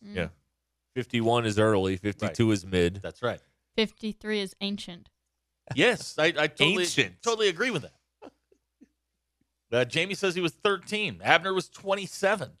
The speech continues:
Speaker 1: It's been a
Speaker 3: Hmm.
Speaker 1: while, guys. It's been a while. I, I'd be the first one to admit it. The last time they actually won and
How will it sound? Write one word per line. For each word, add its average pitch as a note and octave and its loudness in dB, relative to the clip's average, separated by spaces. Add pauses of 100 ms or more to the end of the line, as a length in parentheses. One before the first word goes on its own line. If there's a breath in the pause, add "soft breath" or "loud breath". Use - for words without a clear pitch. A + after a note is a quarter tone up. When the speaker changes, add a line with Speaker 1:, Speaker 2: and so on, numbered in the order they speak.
(1120)
Speaker 1:
It's - -12
been D#4 4
a F4+ 4
Speaker 3:
Hmm. A#3 -2
Speaker 1:
while, G#3+ 2
guys. A2 -4
It's E3 -4
been G3+ 0
a G#3+ 2
while. F3+ 0
I, B2 2
I'd A#2 -10
be C#3+ -8
the C3 -10
first - -12
one D#3 -8
to D3+ 2
admit B2+ 0
it. - -20
The G2+ -16
last G#2+ -2
time A#2 -2
they A2 -4
actually A2 -8
won A2 -6
and G2+ -12